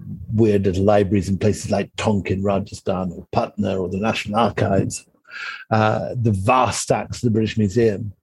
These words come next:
and would find the stuff that no one ever harvested. Um,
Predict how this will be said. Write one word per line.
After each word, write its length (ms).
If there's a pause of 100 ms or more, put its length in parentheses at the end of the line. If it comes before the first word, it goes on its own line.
(280)
and 200
would 120
find 340
the 100
stuff 280
that 100
no 100
one 140
ever 260 (400)
harvested. 680 (240)
Um, 580